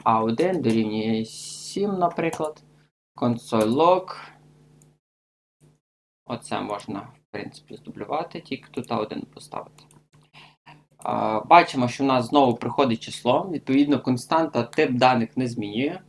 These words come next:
Це, е, трошки інше має значення, і значення поки що теж нам прийшло. Подивимося, що буде, якщо я попробую йому змінити значення.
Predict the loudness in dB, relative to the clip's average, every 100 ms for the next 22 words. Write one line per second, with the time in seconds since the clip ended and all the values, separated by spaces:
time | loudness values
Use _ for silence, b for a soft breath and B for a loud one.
0 | b b b _ 4 6 6 4 2 0
1 | -6 -4 0 0 0 0 0 0 -4 -4
2 | -6 -8 -4 2 4 4 4 2 2 -6
3 | -2 -4 -2 -4 -2 -2 0 0 0 -6
4 | -8 -14 _ _ B B B B 2 2
5 | 2 0 0 2 2 2 2 0 0 -2
6 | -2 2 4 4 2 0 0 2 2 0
7 | -2 -2 -2 -4 -6 -6 -6